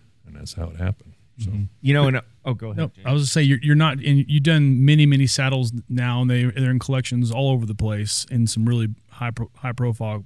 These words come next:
Speaker 3: collections, but you're not just a saddle guy. We've talked before over the years. That's not just all you do, and you don't wanna be pigeonholed, I don't believe, as being the saddle guy.
Speaker 1: No.
Speaker 3: Unfortunately, that's part, part of the, part of the, uh, th-, how things work, but y-,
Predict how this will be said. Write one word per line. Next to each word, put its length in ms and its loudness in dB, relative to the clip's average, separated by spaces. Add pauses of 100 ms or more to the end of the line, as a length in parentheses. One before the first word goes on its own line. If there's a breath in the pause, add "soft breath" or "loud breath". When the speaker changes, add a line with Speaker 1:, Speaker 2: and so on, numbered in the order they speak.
Speaker 3:
collections, 640 -6 (340 soft breath)
but 100 -4
you're 100 2
not 200 2
just 180 -2
a 60 -4
saddle 320 -2
guy. 240 -4
We've 200 0
talked 260 -2
before 600 -6 (220)
over 200 -2
the 80 0
years. 360 -4 (360 soft breath)
That's 180 -6
not 240 2
just 180 -2
all 140 -2
you 100 0
do, 220 0
and 100 0
you 60 0
don't 180 0
wanna 180 -2
be 120 -2
pigeonholed, 540 -2
I 60 -4
don't 320 -10
believe, 380 -2
as 180 -2
being 380 -2
the 140 -4
saddle 400 -4
guy. 420 -4 (180 soft breath)
Speaker 1:
No. 160 4
Speaker 3:
Unfortunately, 320 8
that's 120 0
part, 280 -6
part 220 -2
of 60 -2
the, 80 -2 (140)
part 180 -2
of 60 -4
the, 120 -4 (500)
uh, 100 -12 (120)
th-, 260 -8
how 220 -4
things 300 0
work, 320 0
but 160 -4 (360 soft breath)
y-, 100 -6